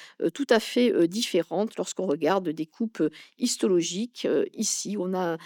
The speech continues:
ce qu'on appelle l'épiderme, la partie superficielle de la peau qui devient, euh, euh, tout à fait, euh, anormale. Et le derme aussi. Et si vous voulez voir l'effet du photovieillissement, eh bien, regardez votre peau,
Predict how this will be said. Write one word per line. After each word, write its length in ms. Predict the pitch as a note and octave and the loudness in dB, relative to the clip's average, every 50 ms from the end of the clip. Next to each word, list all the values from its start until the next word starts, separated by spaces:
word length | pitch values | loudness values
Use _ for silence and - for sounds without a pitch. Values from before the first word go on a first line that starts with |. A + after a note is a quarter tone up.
| - - - | -16 -20 -20
ce 80 | - - | -8 -2
qu'on 100 | F3 F3+ | 2 2
appelle 320 | E3 D#3+ - G#3 G3 D#3+ | 2 4 4 4 4 4
l'épiderme, 560 | D#3 E3 G3+ - - - F3+ E3 E3+ G#3 A3+ | 2 0 -2 -2 -4 -10 -2 2 4 4 4
la 100 | G3+ E3+ | 4 2
partie 240 | - F3 - - - | 0 -2 -4 -4 -6
superficielle 540 | - - G#3 E3+ F3 - F3+ - - F3+ F3+ | -8 -4 -2 -2 -2 0 -2 -4 -4 -4 -4
de 60 | F3 | -4
la 80 | D3 - | -4 -4
peau 180 | - - G#3 | -2 -4 -4
qui 180 | G#3 - - F3+ | -4 -4 -6 -4
devient, 360 | E3 D#3 D#3+ E3 F#3 G#3 G#3 | -4 -4 -2 0 0 0 0
euh, 100 | F3+ D#3 - - - - - - - - | 0 -2 -2 -6 -12 -18 -18 -10 -2 -2
euh, 100 | E3 E3 | -2 -2
tout 180 | - - A#3 - | -2 -6 -2 0
à 80 | F3 - | 0 0
fait, 300 | - - - A3 G#3+ G3+ | 0 0 0 2 4 4
euh, 140 | E3+ D3+ - - | 4 2 2 2
anormale. 480 | G3+ G#3 F3+ D3+ C#3 - - - - _ _ _ _ _ _ _ _ | 2 2 2 0 -2 -6 -10 -16 -20 _ _ _ _ _ _ _ _
Et 100 | - - | -8 -6
le 120 | F3 D3 D3+ | -4 -2 2
derme 220 | F3 G3+ F#3+ D3+ | 2 2 2 0
aussi. 220 | - - - - - _ _ _ _ _ _ _ _ _ - - - - - - - - | -4 -8 -12 -14 -16 _ _ _ _ _ _ _ _ _ -18 -16 -14 -14 -16 -16 -4 2
Et 80 | - A3+ | 2 4
si 200 | - - G4 G#4 | 6 8 10 10
vous 140 | G4+ F#4 F4 | 12 12 12
voulez 220 | E4+ D#4 D4 C4 | 12 10 10 10
voir 240 | C4 A#3 A3 G3 F3+ | 10 8 8 8 6
l'effet 380 | G#3 A3 G#3 - - B3 A3+ | 4 2 2 0 2 2 2
du 140 | G3+ F3+ F3+ | 2 0 -4
photovieillissement, 920 | - - G#3 G3 G#3+ G3 F3+ F3 E3 D#3+ E3 - - - A3+ A#3+ C#4+ F#4 B4 C5 - - - - _ _ _ _ | -4 -4 -2 -2 0 -2 -2 -4 -6 -4 -4 -6 -4 2 4 6 6 6 2 -2 -8 -14 -20 -20 _ _ _ _
eh 80 | - A#3+ | 2 2
bien, 200 | G3+ G#3 G3 G3 | 4 4 4 4
regardez 580 | - - D4 C4 C4+ B3 A#3+ A#3+ G#3+ A#3 B3+ | 6 6 6 8 8 6 6 6 4 2 4
votre 320 | A3 G3 F#3 - - - F#3+ | 6 4 4 4 2 0 0
peau, 460 | F#3+ _ - - C4+ D#4+ G4+ C5 | -2 _ 2 4 6 8 8 6